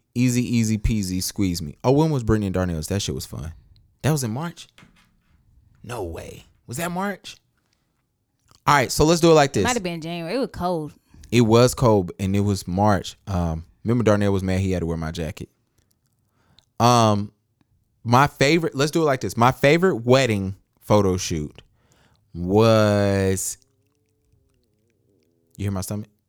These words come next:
Speaker 2: That's not yours.
Speaker 1: It was. I felt it.
Speaker 2: It was me.
Speaker 1: I felt it. All right. Favorite. I have two favorite shoots. We can't do it the way I wanna do it.
Speaker 2: Basically, we both hungry. <laughs>
Speaker 1: Basically.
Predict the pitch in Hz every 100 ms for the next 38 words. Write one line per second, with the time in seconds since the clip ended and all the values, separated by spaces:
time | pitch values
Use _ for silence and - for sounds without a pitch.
0 | _ _ 196 202 190 208 190 185 226 240
1 | 127 156 - - 90 98 90 90 85 -
2 | 98 101 82 - 190 190 196 170 180 269
3 | 320 233 147 _ - 85 - _ - 107
4 | 101 82 - 143 117 - _ _ _ 160
5 | 185 185 - 151 165 139 175 156 139 131
6 | 120 95 117 127 117 101 95 - 90 90
7 | 85 85 85 - 202 220 160 156 156 147
8 | 165 90 - - - - 98 92 - -
9 | 80